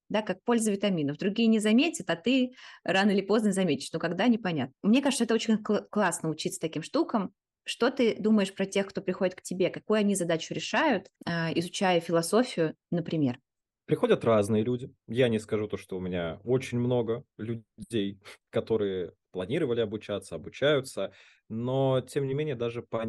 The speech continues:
Speaker 2: ним можно сделать вывод, что наибольшей, э, степени глубины погружения в предмет достигают те, кто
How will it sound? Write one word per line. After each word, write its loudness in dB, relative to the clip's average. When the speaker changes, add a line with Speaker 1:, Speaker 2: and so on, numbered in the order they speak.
Speaker 2:
ним -4
можно -4
сделать -4
вывод, -4
что 0
наибольшей, 0
э, -8
степени -6
глубины -2
погружения -4
в -4
предмет -2
достигают 0
те, -2
кто -2